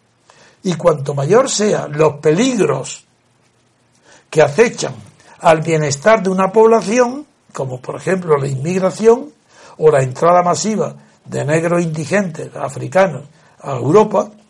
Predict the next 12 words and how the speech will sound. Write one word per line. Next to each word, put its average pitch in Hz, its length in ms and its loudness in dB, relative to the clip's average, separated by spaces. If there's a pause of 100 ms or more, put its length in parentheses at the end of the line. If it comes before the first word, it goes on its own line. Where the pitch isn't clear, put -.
más 139 360 -2
aumenta 190 380 -2
el 240 100 -4
populismo, 151 600 -10 (580)
que 143 140 -6 (100)
ese 185 300 -4
populismo 214 560 -4
sí 196 280 -6
es, - 260 -4 (300)
tiene 175 280 -2
muchas 202 340 -2
connotaciones 190 800 -6